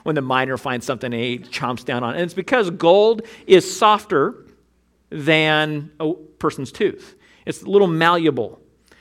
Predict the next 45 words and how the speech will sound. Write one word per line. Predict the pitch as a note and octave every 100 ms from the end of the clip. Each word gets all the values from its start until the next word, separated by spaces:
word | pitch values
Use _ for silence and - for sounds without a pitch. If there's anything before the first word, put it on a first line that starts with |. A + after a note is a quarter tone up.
| _ _ -
And | D3+ E3 E3 D#3+ D#3 -
iron | F3+ F#3 F#3
pyrite | - B3 C4 E3 C#3 F3 - - _ _ -
is | F3+ D#3
not. | F3+ E3+ B2 - - - _ -
It's | D#3+ -
a |
rock. | D#3 D#3 C3 - - - _ _ - -
And | F#3+
so | - A3
when | G3 A3 A3
you |
chomp | G3 - A3 D4+ B3
down | A#3+ A3
on | E3 D3
it | F3+ - -
and | F#3
it | F#3 A#2
breaks | F#3 B3+ -
your | D#4+
tooth, | C#4 B3 F#3+ G#3 - -
you | A#3+
find | B3 A3 F#3
out | F3 F3
that | G#3
you're | F3+ G#3
still | - E3 D3
poor | - D#4 B3+ C#3 - - -
and | G4 D#4 B3 A#3
you |
have | G#3+ A3+
a |
broken | F3+ E3 D#3 F#3+
tooth. | A#3 B2 - - - _ _ _ - _ - - _ _ _
It's | -
a |
pretty | C#3+ G#3+ F3
brutal | D3 F3 E3
way | E3 F3
to | C#3+
find | D#3+ C3+
out | C3+
you're | C#3
poor. | - A3 A#2 -
<clears throat> | - - - _ - - E3